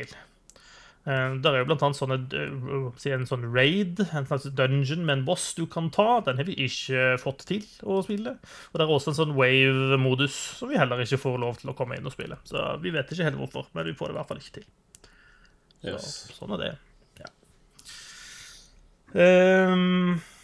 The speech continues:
Speaker 1: jo, ehm, når vi snakker om Game Pass, ehm, en av Microsoft sine first, first party games som ligger der, er State of Decay to.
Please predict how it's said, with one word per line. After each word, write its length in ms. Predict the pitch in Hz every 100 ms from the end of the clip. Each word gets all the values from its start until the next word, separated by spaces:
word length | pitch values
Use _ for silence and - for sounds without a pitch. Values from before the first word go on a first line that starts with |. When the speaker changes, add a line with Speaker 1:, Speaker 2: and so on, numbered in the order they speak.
| - _ _ _ _ - -
Speaker 1:
jo, 880 | 151 131 127 139 160 190 202 196 151
ehm, 1160 | 143 135 139 139 143 139 143 143 139 139 143 139
når 160 | 147 143
vi 80 |
snakker 380 | 156 180 143 -
om 380 | 131 156 151 165
Game 280 | 143 131 165
Pass, 600 | 165 226 180 - - - - - -
ehm, 1120 | 151 151 147 147 143 143 139 143 147 165 -
en 460 | - 143 147 147 151
av 380 | 151 143 147
Microsoft 580 | 151 135 139 156 170 -
sine 560 | - 160 147 151 151 147
first, 320 | 165 139 - - -
first 300 | - 147 139 -
party 720 | 143 131 131 143 143 143 139
games 340 | 143 170 180
som 320 | - - 165
ligger 220 | 147 151
der, 240 | 175 214 190
er 140 | 139
State 480 | 151 - - 131 135
of 200 | 151 135 139
Decay 420 | 156 - 143 165
to. 400 | - 185 156